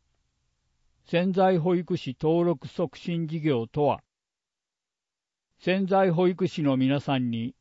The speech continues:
登録いただくことで、採用情報などを発信させていただくとともに、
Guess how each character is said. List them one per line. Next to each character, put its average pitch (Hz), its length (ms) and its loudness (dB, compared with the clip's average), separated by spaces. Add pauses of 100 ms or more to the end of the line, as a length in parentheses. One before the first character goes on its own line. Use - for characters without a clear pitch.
登 180 240 4
録 165 280 0
い 156 80 -4
た 160 120 2
だ 160 140 2
く - 140 -16
こ 123 140 -6
と 135 140 -4
で、 120 220 -2 (340)
採 180 300 2
用 196 200 4
情 170 280 4
報 127 260 0
な 139 160 0
ど 123 260 2
を 117 40 -6
発 135 280 -6
信 175 300 -4
さ 151 180 -2
せ 165 160 -4
て 160 180 -2
い 156 60 -2
た 156 140 0
だ 156 140 0
く - 100 -20
と 123 160 -6
と 123 140 -2
も 127 140 2
に、 127 180 2